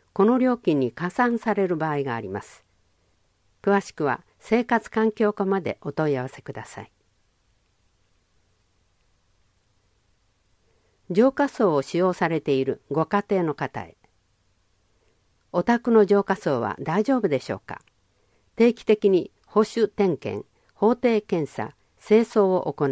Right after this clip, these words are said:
い、適正な管理に努めましょう。浄化槽の管理者は、毎年一回、水質に関する検査を受けることが法律で義務付けられています。なお、検査の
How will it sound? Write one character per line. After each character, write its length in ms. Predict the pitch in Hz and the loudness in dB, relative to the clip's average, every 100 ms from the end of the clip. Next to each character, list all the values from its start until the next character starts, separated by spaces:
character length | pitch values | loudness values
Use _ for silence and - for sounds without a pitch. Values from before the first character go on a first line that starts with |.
| 120 | -2
い、 120 | 120 - _ _ _ | -8 -18 _ _ _
適 240 | - 156 - | -4 -4 0
正 200 | 269 262 | 0 2
な 140 | 247 | 0
管 240 | 240 226 | -2 -2
理 120 | 196 131 | 0 -2
に 160 | 120 - - | -4 -10 -4
努 80 | 147 | -2
め 140 | 139 | 0
ま 120 | 117 | -4
し 180 | 117 - | -8 -10
ょ 100 | 95 - _ _ _ _ _ _ _ _ _ _ _ _ _ _ - | -12 -14 _ _ _ _ _ _ _ _ _ _ _ _ _ _ 0
う。 40 | |
浄 160 | 202 262 | 2 2
化 160 | 294 | 0
槽 200 | - 233 | 0 2
の 140 | 170 139 | 2 0
管 240 | 160 151 | -4 -4
理 80 | 147 | -6
者 180 | - 107 | -6 -6
は、 160 | 107 - _ _ - | -6 -10 _ _ -4
毎 240 | 175 226 | 0 0
年 320 | 240 240 - 180 | 0 -2 -2 -4
一 100 | - - | -6 -6
回、 300 | 185 127 - _ _ | -4 -4 -6 _ _
水 240 | - 254 | -2 0
質 200 | 262 - | 0 0
に 120 | 247 | 0
関 220 | 220 220 208 | 2 0 2
す 120 | 208 | 2
る 100 | 170 | 0
検 280 | - 254 233 | 0 -2 0
査 140 | 165 | 0
を 80 | 131 | 0
受 200 | 143 175 | -2 -2
け 60 | 190 | -2
る 80 | |
こ 120 | - 143 | -4 -6
と 120 | 120 | -6
が 140 | - - _ | -8 -10 _
法 200 | 214 233 | 0 2
律 240 | 226 - | 0 -2
で 140 | 180 175 | -2 0
義 100 | 143 | 0
務 160 | 175 | 0
付 140 | 185 180 | 0 -4
け 80 | 170 | -6
ら 140 | 143 | -6
れ 80 | 117 | -8
て 140 | - | -14
い 60 | 92 | -16
ま 120 | 95 | -16
す。 220 | - - _ _ _ _ _ _ _ - | -18 -20 _ _ _ _ _ _ _ -4
な 160 | 170 143 | -2 -2
お、 100 | 127 _ _ | -4 _ _
検 260 | - 269 262 | -2 0 2
査 120 | 196 | 2
の 80 | 151 | 0